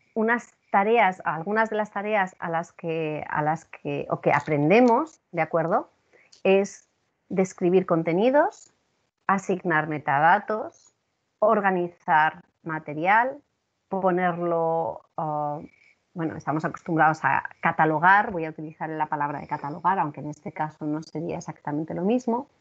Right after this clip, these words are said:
etcétera. Entonces, lo que nos piden o lo que se pide que los investigadores hagan con los datos es precisamente ciertas tareas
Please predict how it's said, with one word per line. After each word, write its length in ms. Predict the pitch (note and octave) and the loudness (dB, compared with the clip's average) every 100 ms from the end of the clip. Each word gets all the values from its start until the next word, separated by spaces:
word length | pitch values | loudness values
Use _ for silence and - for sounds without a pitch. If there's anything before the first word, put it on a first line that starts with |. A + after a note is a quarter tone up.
| _ _ - | _ _ -6
etcétera. 480 | D#3+ E3 - - F3+ _ _ _ _ - | -2 -2 -2 -6 -12 _ _ _ _ 0
Entonces, 400 | G3 F#3 - _ _ _ _ | 4 4 2 _ _ _ _
lo 320 | G#3 G3 F#3 | 6 8 6
que 100 | F#3 | 4
nos 240 | E3+ E3 - | 2 0 -6
piden 480 | - D4 C4 D3+ D3+ | 2 4 6 4 2
o 40 | E3+ | 0
lo 120 | E3 | 0
que 80 | F3+ | -2
se 180 | - E3 | -4 -4
pide 380 | - B3+ C4 | 0 0 0
que 80 | - | 0
los 220 | D#3+ E3+ | -4 -2
investigadores 760 | D#3+ D#3+ - D#3 D3 E3+ G#3 - | -2 -4 -6 -2 2 2 0 0
hagan 360 | G3+ G#3+ E3 D#3+ | 2 4 2 0
con 240 | F3 F3+ | 0 2
los 180 | G#3 G3 | 0 6
datos 560 | A3 A3 A3 B3+ - _ _ - | 4 6 -2 -4 -14 _ _ -2
es 160 | G#3 | -2
precisamente 1000 | - A3+ A#3 - A3+ A#3 A#3 A3+ A#3 D4 _ _ _ _ _ _ _ _ _ - - | 0 -2 -2 -2 0 2 0 0 -2 -2 _ _ _ _ _ _ _ _ _ -20 2
ciertas 500 | A#3+ A#3 A3 E3 - | 4 4 2 0 0
tareas 760 | - D3+ F3+ A#3+ B3 D#4+ - - | 0 2 4 6 4 2 -6 -20